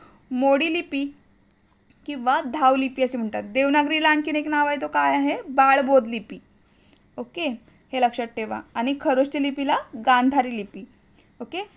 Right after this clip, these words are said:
आता मोडी लिपीला अजून काय म्हणतात? तर मोडी लिपीला धावलिपी असेही म्हणतात. ओके, मराठी देवनागरी लिपीला मुरट घालून लिहिण्याची जी पद्धत आहे ती म्हणजे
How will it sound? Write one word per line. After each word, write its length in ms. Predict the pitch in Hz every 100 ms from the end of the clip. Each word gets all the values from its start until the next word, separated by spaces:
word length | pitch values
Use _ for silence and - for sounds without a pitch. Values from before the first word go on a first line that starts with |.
| _
आता 200 | 247 285
मोडी 360 | 277 277 269 294
लिपीला 340 | 294 302 294
अजून 260 | 285 294 294
काय 120 | 311
म्हणतात? 380 | 294 285 294 453 - _ 277
तर 80 |
मोडी 340 | 262 262 262 262
लिपीला 400 | 254 254 254 320 - _ _ -
धावलिपी 680 | 269 285 294 302 285 277 240 -
असेही 520 | 233 - 226 226 285 392 _ _ _
म्हणतात. 420 | 285 277 240 - - _ _ _ _ _ _ -
ओके, 360 | 240 370 294 _ _
मराठी 540 | 247 247 277 294 370 330
देवनागरी 600 | 285 285 269 262 269 262
लिपीला 400 | 254 262 240 247
मुरट 400 | 269 285 311 381
घालून 380 | 339 349 311 311
लिहिण्याची 420 | 320 277 277 285
जी 160 | 277
पद्धत 480 | 285 285 233 233 -
आहे 240 | 262 233 285 - - _ _ _
ती 100 | 294
म्हणजे 400 | 277 262 214 254